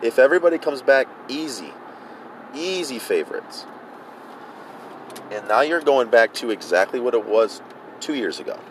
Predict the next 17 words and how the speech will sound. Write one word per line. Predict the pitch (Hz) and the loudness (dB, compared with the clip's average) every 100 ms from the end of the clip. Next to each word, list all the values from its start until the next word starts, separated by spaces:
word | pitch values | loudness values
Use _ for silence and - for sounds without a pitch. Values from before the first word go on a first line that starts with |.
| - - - - - - - - - - | -20 -20 -20 -20 -20 -20 -20 -20 -20 -12
with | 87 - | -10 -6
Miles | 90 92 98 - | 0 2 2 0
Bridges | 104 92 - - - - - - - - - - - - - - - - - - - - - - - - | -4 -4 -6 -16 -18 -20 -20 -20 -20 -20 -20 -20 -20 -20 -20 -20 -20 -20 -20 -20 -20 -20 -20 -20 -20 -16
and | 80 | -10
a | 73 | -10
second | - - 113 - 113 | -8 2 2 2 -4
round | 104 101 98 95 95 - - - - - - - - - | -2 0 0 -2 -4 -12 -18 -20 -20 -20 -20 -20 -20 -4
exit. | 110 - - - - - - - - - - - - - - - - - - - - - - - - - - - | -2 -2 -4 -10 -10 -20 -20 -20 -20 -20 -20 -20 -20 -20 -20 -20 -20 -20 -20 -20 -20 -20 -20 -20 -20 -20 -20 -8
So | - 113 | 2 6
I | 113 | 6
say | - 135 | 4 2
this. | 123 95 - - - - - - - - - | 4 2 0 -12 -18 -20 -20 -20 -20 -16 -10
This | 113 - | -8 -6
is | 117 | -6
a | |
great | 98 92 95 120 - | -2 2 4 4 2
program. | 120 117 101 - | 4 4 2 -8